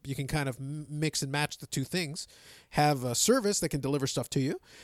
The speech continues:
and then at the same time have access to a streaming service which has some decent movies, such as Major League. I actually watched that this week. It was funny that Dave mentioned it, but I literally did watch it this week. So that's a good one.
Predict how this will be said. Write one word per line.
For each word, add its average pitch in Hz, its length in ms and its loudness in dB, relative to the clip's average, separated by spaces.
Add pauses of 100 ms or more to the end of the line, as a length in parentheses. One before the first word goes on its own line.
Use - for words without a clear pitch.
and 151 160 0
then 156 80 4
at 151 60 -4
the 143 80 -2
same 147 180 2
time 151 140 0
have 147 160 2
access 143 320 0
to - 100 -4
a 120 40 0
streaming 285 260 -2
service 196 320 2
which 160 140 -2
has 143 200 0
some 147 140 0
decent 123 340 -4
movies, 202 400 -4
such - 320 -8
as 113 400 -4
Major 107 240 -4
League. 202 220 -2 (320)
I 143 80 0
actually 151 280 2
watched 131 240 -2
that 143 120 -2
this - 180 0
week. 262 220 0
It 226 40 -10
was - 100 -8
funny 139 220 -4
that 131 120 -4
Dave 143 180 -2
mentioned 143 360 -4
it, 156 120 -4
but 131 140 -2
I 123 60 -2
literally 135 320 0
did 127 160 -4
watch 120 240 -4
it 113 60 -14
this 117 140 -8
week. - 200 -8 (160)
So 156 100 2
that's 202 200 8
a 165 40 6
good 131 120 0
one. 69 140 -14